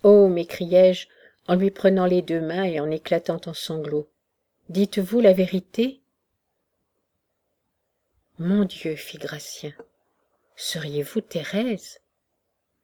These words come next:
Hélas, monsieur, la pauvre enfant qui a voulu se noyer. D'où savez-vous cela ?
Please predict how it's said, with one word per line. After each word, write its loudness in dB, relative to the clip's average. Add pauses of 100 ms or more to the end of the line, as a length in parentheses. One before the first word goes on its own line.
(480)
Hélas, -2
monsieur, -14 (1080)
la -2
pauvre 0
enfant 0
qui 2
a 4
voulu -4
se -6
noyer. -2 (1800)
D'où -6
savez-vous -8
cela ? -8